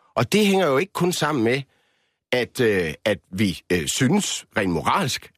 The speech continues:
at der skal være en økonomisk gevinst ved at arbejde. Det hænger også sammen med, at vi gerne vil gøre arbejdsstyrken større, sådan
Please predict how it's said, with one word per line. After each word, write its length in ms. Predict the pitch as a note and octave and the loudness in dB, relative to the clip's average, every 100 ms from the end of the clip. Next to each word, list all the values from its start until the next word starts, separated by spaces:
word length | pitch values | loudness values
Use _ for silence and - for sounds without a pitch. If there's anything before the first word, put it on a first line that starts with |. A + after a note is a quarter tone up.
| A2 | -6
at 140 | - | -4
der 80 | G#2+ | -4
skal 220 | - G2 | -2 0
være 140 | G#2+ | 2
en 80 | B2 | 2
økonomisk 440 | G2+ A#2+ A2+ G2+ - | 0 0 0 0 -2
gevinst 320 | F#2+ G#2+ A#2+ | -2 -2 0
ved 60 | |
at 60 | G2 | 0
arbejde. 380 | G2+ B2+ F#2+ - - - | 0 0 -2 -4 -14 -2
Det 100 | D3+ | 2
hænger 140 | C#3+ | 2
også 140 | D#3 - | 2 0
sammen 180 | E3+ D#3 | 0 0
med, 80 | |
at 60 | E3 | 0
vi 60 | D3+ | 0
gerne 220 | F#2 A#2+ | 0 0
vil 80 | D3+ | 0
gøre 140 | D3+ | 0
arbejdsstyrken 600 | G#2 A2 C#3 - B2+ D#3 | 0 -2 -4 -2 0 0
større, 420 | - D#3 F#3+ F3 A#2 - - | 0 0 0 0 -4 -12 -14
sådan 440 | - - B2 F3+ | -4 0 0 2